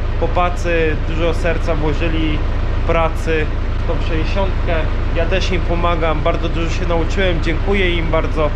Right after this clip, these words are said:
bo od zwykłego takiego zamiatacza dużo da rady się nauczyć z remontu.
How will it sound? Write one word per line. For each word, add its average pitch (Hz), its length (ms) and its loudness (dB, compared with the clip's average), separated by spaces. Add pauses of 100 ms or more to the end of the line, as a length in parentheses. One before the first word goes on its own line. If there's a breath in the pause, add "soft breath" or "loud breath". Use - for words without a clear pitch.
(920)
bo 165 360 2 (140)
od 170 120 2
zwykłego 190 360 2
takiego 180 320 0
zamiatacza 196 800 0 (260)
dużo 185 340 2
da 156 120 2
rady 156 340 2 (140)
się - 80 0
nauczyć 160 500 2 (640)
z 135 80 0
remontu. 160 560 0